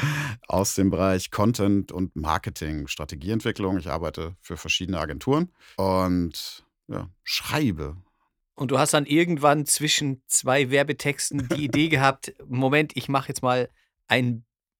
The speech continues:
Speaker 2: eine Bärengeschichte oder einen Bärenkalender", oder wie, wie kam die Idee?
Speaker 1: Die Idee zum Kalender selber, ähm, der Kreis Recklinghausen ist auf uns zugekommen. Die wollten ein Projekt machen während der bösen, bösen Corona-Zeit, um den Kindern, die ja am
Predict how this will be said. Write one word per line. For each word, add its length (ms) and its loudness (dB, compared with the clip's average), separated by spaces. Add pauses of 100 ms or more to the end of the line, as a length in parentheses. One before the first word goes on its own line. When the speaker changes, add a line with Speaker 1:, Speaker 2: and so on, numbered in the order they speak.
(100)
Speaker 2:
eine 200 2
Bärengeschichte 760 2
oder 160 -2
einen 200 -4
Bärenkalender", 760 0
oder 160 -6
wie, 280 -4
wie 200 -6
kam 260 -2
die 140 -10
Idee? 380 -4 (600)
Speaker 1:
Die 400 4
Idee 280 2
zum 220 -2
Kalender 440 2
selber, 680 0
ähm, 480 2 (1080)
der 280 4
Kreis 400 -2
Recklinghausen 600 0
ist 140 -2
auf 120 -4
uns 140 -6
zugekommen. 500 -2
Die 120 0
wollten 260 0
ein 140 -2
Projekt 360 -4
machen 840 2
während 640 -2
der 340 2
bösen, 440 -2
bösen 240 -2
Corona-Zeit, 840 0
um 340 2
den 160 -2
Kindern, 360 0
die 80 -4
ja 180 -2
am 220 -6